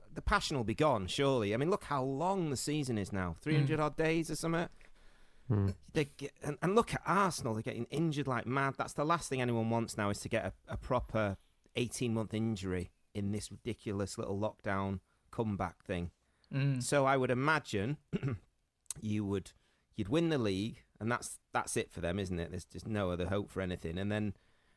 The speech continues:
Speaker 1: and then basically just s-, start protecting players, really. So, like, that United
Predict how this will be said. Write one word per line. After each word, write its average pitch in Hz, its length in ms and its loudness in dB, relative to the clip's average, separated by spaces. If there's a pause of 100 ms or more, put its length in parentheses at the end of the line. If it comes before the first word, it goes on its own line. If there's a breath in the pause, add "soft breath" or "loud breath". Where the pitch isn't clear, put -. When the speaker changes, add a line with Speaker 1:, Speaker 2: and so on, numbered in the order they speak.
(120 soft breath)
Speaker 1:
and 123 120 0
then 127 140 2
basically 135 500 0
just 127 260 -4 (500)
s-, - 140 -18
start - 440 -2
protecting - 560 -4
players, 160 600 0
really. 110 460 0
So, 147 320 2 (560 loud breath)
like, 156 220 2
that 160 200 4
United 151 580 2